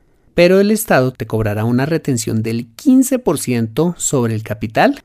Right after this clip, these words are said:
y los rendimientos generados, sin contar que ese dinero sumaría de nuevo como un ingreso en el año en que lo retires, ¿ok? Mi recomendación en este sentido es que uses este beneficio para complementar tu plan de retiro, enviando tanto como puedas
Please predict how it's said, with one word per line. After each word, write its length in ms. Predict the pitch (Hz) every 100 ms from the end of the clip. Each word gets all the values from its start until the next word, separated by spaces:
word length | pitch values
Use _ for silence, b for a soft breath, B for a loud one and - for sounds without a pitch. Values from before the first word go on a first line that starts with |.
| _
y 120 | 151
los 160 | 143 127
rendimientos 640 | 123 113 107 101 95 107
generados, 680 | - 107 113 175 92 - - _ _ _
sin 220 | - 123 110
contar 340 | 104 110 113
que 80 | 123
ese 180 | - 165
dinero 340 | 185 170 127
sumaría 500 | - 143 117 110 104
de 100 | 123
nuevo 240 | 135 120
como 220 | 117 127 113
un 80 |
ingreso 420 | 120 135 180 190 - - _ _
en 120 | - 117
el 140 | 107
año 240 | 104 95
en 80 | 104
que 140 | 110 117
lo 120 | 113
retires, 600 | 107 95 - - - - -
¿ok? 200 | 113 151 277 _ _ _ -
Mi 100 | 156
recomendación 580 | 160 175 170 160 180 185
en 100 | 214
este 180 | 214 214
sentido 420 | 220 - 110 110
es 120 | -
que 120 | -
uses 380 | 165 170 185 175
este 240 | 190 - 190
beneficio 640 | 202 165 - 185 277 381 _ _ -
para 260 | 139 135
complementar 680 | - 139 131 123 113 110 107
tu 120 | 113 117
plan 300 | 139 135 123
de 80 |
retiro, 460 | 120 113 202 190 - _ _ _
enviando 640 | - 113 113 123 131 143
tanto 580 | 160 _ - 226 240 254
como 320 | 247 240 156
puedas 500 | - 143 185 269 -